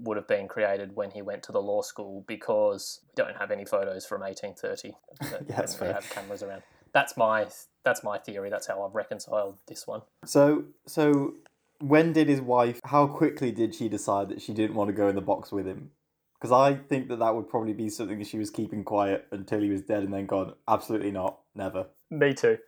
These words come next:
Speaker 1: She died ten years after. She did not, at no point did she get, uh, did she end up in the box. So I don't actually know
Speaker 2: <laughs>
Speaker 1: whether he was in this box at that time, but I got the feeling,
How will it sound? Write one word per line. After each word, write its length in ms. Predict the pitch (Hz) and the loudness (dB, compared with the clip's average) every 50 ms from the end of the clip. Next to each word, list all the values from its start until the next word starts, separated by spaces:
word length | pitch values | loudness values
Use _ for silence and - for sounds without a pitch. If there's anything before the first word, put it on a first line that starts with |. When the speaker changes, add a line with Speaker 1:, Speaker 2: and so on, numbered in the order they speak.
| _ _ _ _ _ - 147 | _ _ _ _ _ -18 -16
Speaker 1:
She 140 | - - 156 | -2 -2 6
died 240 | 156 143 127 127 123 | 8 10 10 10 8
ten 240 | - 127 120 117 110 | 6 2 0 0 -2
years 200 | 107 107 101 110 | -4 -2 0 2
after. 500 | 101 101 98 - - - 107 101 - - _ _ _ _ _ _ | 2 2 0 -2 -2 -2 -2 -2 -2 -4 _ _ _ _ _ _
She 160 | - - - 113 | -16 -12 -8 -8
did 140 | 110 107 | -6 -2
not, 180 | 107 107 101 98 | -2 0 0 0
at 80 | 107 110 | 2 2
no 140 | 120 110 104 | 2 2 2
point 600 | - - 107 104 110 - - 139 131 131 139 131 | 0 -2 -4 -4 -6 -8 -12 -12 -10 -10 -10 -8
did 140 | - 170 - | -8 -8 -6
she 100 | - 139 | -6 -6
get, 220 | - - 120 104 - - _ _ _ _ - | 0 0 0 0 0 -4 _ _ _ _ -2
uh, 300 | 123 110 107 110 107 107 - | 0 0 2 0 -2 -2 -6
did 120 | - 120 - | -10 -16 -14
she 140 | - - 110 | -10 -8 -8
end 120 | 107 104 | -2 -2
up 140 | 110 104 - | -2 -2 -2
in 80 | 107 | -6
the 60 | 107 104 | -6 -2
box. 320 | 107 104 104 - - - - | 0 0 0 0 -4 -10 2
So 120 | - 135 131 | 6 8 10
I 60 | 135 | 10
don't 120 | 151 147 | 10 8
actually 200 | 139 - - 143 | 8 4 4 2
know 160 | 147 - - | 4 6 6
Speaker 2:
<laughs> 40 | - | 6
Speaker 1:
whether 180 | 117 113 110 104 | 6 4 2 0
he 140 | - 117 113 | -2 -2 -4
was 120 | 110 107 | -4 -6
in 140 | 107 104 104 | -6 -6 -6
this 180 | 107 107 - - | -6 -8 -8 0
box 420 | - 123 107 98 - - - - - - - | 2 4 4 4 2 -2 -8 -10 -8 -6 -6
at 120 | 107 - | -4 -4
that 180 | - 110 - - | -4 -6 -6 -6
time, 420 | - - 113 104 98 98 98 98 - _ _ _ _ _ _ _ _ _ _ _ | -4 -2 -2 -2 -2 -4 -6 -8 -14 _ _ _ _ _ _ _ _ _ _ _
but 340 | - 123 107 101 101 - - - - - - _ - | 4 4 4 4 2 -2 -6 -10 -16 -18 -14 _ -2
I 600 | 110 104 107 110 107 107 104 104 104 104 107 107 - _ _ _ - | 0 2 2 2 2 2 0 -2 -4 -8 -12 -12 -14 _ _ _ -8
got 180 | - - - | -8 -6 -6
the 60 | - | -10
feeling, 600 | 104 - - 101 98 98 98 101 98 98 98 95 | -16 -14 -14 -10 -8 -8 -8 -8 -8 -10 -12 -16